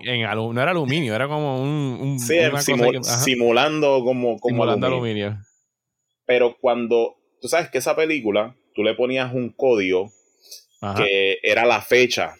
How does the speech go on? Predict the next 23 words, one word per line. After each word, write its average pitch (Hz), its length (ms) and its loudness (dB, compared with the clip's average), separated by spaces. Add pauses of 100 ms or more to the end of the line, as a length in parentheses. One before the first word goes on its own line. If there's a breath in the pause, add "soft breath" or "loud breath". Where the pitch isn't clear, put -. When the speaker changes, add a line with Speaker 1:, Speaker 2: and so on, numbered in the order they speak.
Speaker 2:
de, 92 400 -2
de, 82 400 -2
de 87 220 -6
todo 98 300 0
el 113 80 0
incidente 110 680 -2
de, 95 520 0
de 98 320 2
The - 20 -
Terminator. 95 680 -2
Tú 95 80 -4
le 98 140 0
ponías 113 380 0
Speaker 1:
Ajá. 104 300 -6
Speaker 2:
ocho 104 360 0
veintinueve 104 640 -2
noventa 117 420 -2
y 117 60 -6
siete 104 520 -2 (400 soft breath)
y 104 300 0
ella 120 280 4
te 131 100 2
daba 110 560 2